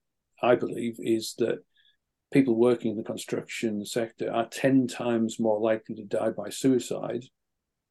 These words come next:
than by physical accidents at work. Ten times more likely to die by suicide than physical accidents at work. Do you think that the construction industry reflects that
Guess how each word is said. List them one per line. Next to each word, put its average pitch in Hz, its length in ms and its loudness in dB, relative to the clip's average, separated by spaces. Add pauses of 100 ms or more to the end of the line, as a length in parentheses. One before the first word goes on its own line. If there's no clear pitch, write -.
(140)
than 113 120 -2
by 113 160 4
physical 113 480 0
accidents - 480 -8
at - 80 -10
work. 110 300 -4 (140)
Ten 135 340 4
times 117 420 0
more 127 260 4
likely 110 320 0
to 104 80 -12
die 104 300 -6
by 90 120 -12
suicide 107 640 -2 (580)
than 110 120 -8
physical 113 400 -2
accidents 101 420 -10
at 110 100 -6
work. 107 340 -10 (800)
Do 135 100 6
you 139 140 8
think 117 340 2
that - 60 -6
the - 100 -8
construction 117 640 -4
industry 98 720 -8
reflects - 680 -6
that - 220 -4